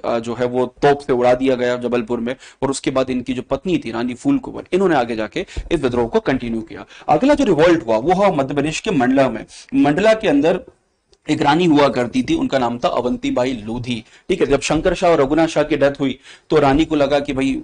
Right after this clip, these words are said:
हमको तो वैसे ही लोग कैप्चर कर लेंगे, तो रानी ने यहाँ पर रिवोल्ट किया। रिवोल्ट करके सबसे पहले उन्होंने मंडला के किले को कैप्चर आपको किया और लॉर्ड वेलिंगटन के साथ एक जबरदस्त, जबरदस्त उन्होंने संघर्ष किया और उसी संघर्ष में रानी अवंतीबाई लोधी की,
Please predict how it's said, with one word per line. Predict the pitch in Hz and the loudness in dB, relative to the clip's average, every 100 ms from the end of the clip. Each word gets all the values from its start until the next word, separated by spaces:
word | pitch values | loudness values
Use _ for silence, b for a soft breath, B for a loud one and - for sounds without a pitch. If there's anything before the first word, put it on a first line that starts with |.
| - | -8
हमको | 123 131 143 | -6 -2 -2
तो | 139 | 0
वैसे | 123 123 147 | -2 0 0
ही | |
लोग | 135 135 | 0 0
कैप्चर | 131 - 135 | -2 -2 -4
कर | 127 | -6
लेंगे, | 120 120 117 | -6 -6 -6
तो | - | -2
रानी | 139 131 160 196 | 2 2 4 2
ने | 160 | 2
यहाँ | 131 120 | 0 -2
पर | 110 135 B B - | 0 -2 B B -6
रिवोल्ट | 123 123 151 147 | 0 4 4 4
किया। | 147 175 156 | 0 0 0
रिवोल्ट | 123 135 | 0 0
करके | 135 127 147 | 0 -4 -4
सबसे | - 127 - 160 | -6 -6 -2 -2
पहले | 127 123 139 | -2 0 0
उन्होंने | - 127 127 | 0 -2 -2
मंडला | 120 120 123 120 | -2 -2 -2 -2
के | 117 | -6
किले | - 117 | -4 -2
को | 139 | -2
कैप्चर | 143 135 - 139 | -2 -2 0 -2
आपको | 127 131 | -2 -4
किया | 123 123 139 B B - | -4 -6 -6 B B 0
और | 131 135 - | 0 0 -2
लॉर्ड | 139 139 147 139 | 2 4 4 2
वेलिंगटन | 113 135 165 147 131 | 0 2 2 2 0
के | 123 | -4
साथ | 117 120 - | -4 -6 -2
एक | 143 | -2
जबरदस्त, | 139 135 165 - - | -2 -2 -4 -6 -10
जबरदस्त | - 135 139 180 - | -4 0 0 0 0
उन्होंने | 143 127 120 | 0 0 0
संघर्ष | 117 110 117 233 | -2 -2 -2 -2
किया | - 127 160 B B - | -4 -4 -4 B B -2
और | 147 | -2
उसी | 160 208 | -2 -6
संघर्ष | 156 120 123 113 | -4 -2 -4 -2
में | 139 185 B B 127 | -4 -4 B B -2
रानी | 131 143 160 | 0 2 0
अवंतीबाई | 127 127 127 - 143 127 127 | 0 -2 -4 -8 -4 -2 -2
लोधी | 117 117 135 | -4 -6 -10
की, | - 147 | -8 -8